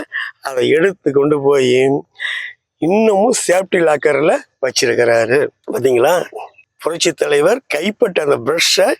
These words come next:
இன்னமும் அவருடைய ஞாபகார்த்தமா சேஃப்டி லாக்கர்ல வச்சிருக்கிறாரு. அடுத்து பாத்தீங்கன்னா, சிரித்து வாழ வேண்டும் படத்துல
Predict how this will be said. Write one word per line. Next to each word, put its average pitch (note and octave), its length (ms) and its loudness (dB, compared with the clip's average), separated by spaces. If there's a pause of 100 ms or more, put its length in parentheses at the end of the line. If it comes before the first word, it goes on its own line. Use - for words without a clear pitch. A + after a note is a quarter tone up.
(340)
இன்னமும் G3 600 2 (460)
அவருடைய D3+ 480 0
ஞாபகார்த்தமா F3 640 2
சேஃப்டி F3+ 380 0
லாக்கர்ல D3+ 520 0
வச்சிருக்கிறாரு. B2 640 0 (340)
அடுத்து G#3+ 260 0
பாத்தீங்கன்னா, E3+ 500 2 (720)
சிரித்து B3 400 -2
வாழ F#3+ 200 4
வேண்டும் D#3+ 360 2
படத்துல D#3+ 360 -2